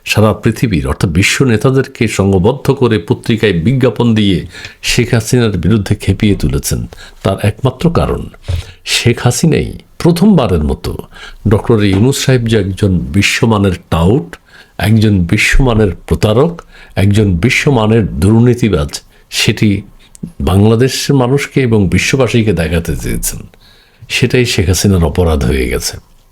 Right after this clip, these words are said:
তিনি তার জীবনে কখনো কোনো ভালো কাজ করেন নাই। আজকে এই পর্যন্ত সাতাশি আটাশি বছর বয়সে আপনারা দেখতে পাচ্ছেন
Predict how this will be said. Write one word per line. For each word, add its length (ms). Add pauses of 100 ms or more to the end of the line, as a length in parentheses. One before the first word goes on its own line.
(1500)
তিনি 500 (160)
তার 340
জীবনে 560 (360)
কখনো 320
কোনো 200
ভালো 260
কাজ 220
করেন 240
নাই। 280 (1700)
আজকে 340
এই 280
পর্যন্ত 460
সাতাশি 520
আটাশি 360
বছর 300
বয়সে 380
আপনারা 260
দেখতে 260
পাচ্ছেন 380